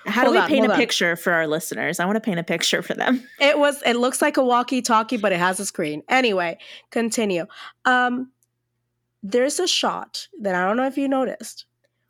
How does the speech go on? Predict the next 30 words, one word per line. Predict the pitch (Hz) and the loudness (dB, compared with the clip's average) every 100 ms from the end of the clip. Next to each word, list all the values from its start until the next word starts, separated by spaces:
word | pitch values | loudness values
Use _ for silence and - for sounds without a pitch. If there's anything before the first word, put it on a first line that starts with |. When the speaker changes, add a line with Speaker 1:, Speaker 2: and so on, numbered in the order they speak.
| - | -8
Speaker 1:
Okay. | 190 | 0
Speaker 2:
where | 214 208 | 2 2
they | 180 220 262 294 - - _ _ _ _ | 2 0 2 0 -4 -12 _ _ _ _
are, | - 214 196 - 339 - _ - | 0 2 2 -2 -8 -20 _ -4
you | 226 | -2
know, | 185 165 | -2 -2
waiting | 175 254 320 302 285 | 0 0 0 -2 -4
for | - 247 233 226 | -2 -2 0 -2
the | 196 175 | -2 -2
signal | 170 - 247 269 247 233 | -4 -2 -2 0 0 -2
to, | 226 202 | -2 -2
you | 175 185 185 | -2 -2 -4
know, | 156 156 - _ - _ - - 247 - _ _ | -2 -4 -6 _ -20 _ -20 -20 -20 -20 _ _
get | 233 240 | 2 2
home | 226 214 180 170 | 2 2 2 -2
from, | 170 196 175 | -4 -4 -4
like, | 165 160 - | -4 -6 -6
E | 320 214 | -4 -4
T | - 214 | -2 -2
or | 190 | -2
whatever. | 165 151 156 - - - - - - - | -4 -6 -8 -8 -10 -12 -18 -20 -20 -4
Speaker 1:
Yes. | 233 220 208 196 196 | 2 4 4 2 0
Speaker 2:
And | 196 190 269 - _ _ _ _ _ _ _ _ - | -2 -6 -12 -16 _ _ _ _ _ _ _ _ -14
they | 190 220 240 302 339 | -4 0 2 0 -2
are, | - 233 226 226 240 - _ _ _ | 0 0 2 0 -2 -10 _ _ _
like, | 202 180 - | -2 -2 -6
sitting | - - 175 165 | -6 -2 -2 -4
in | - 175 | -4 -4
their | 165 | -4
respective, | 165 - 220 247 - 294 285 | -4 -2 -2 -2 0 -2 -2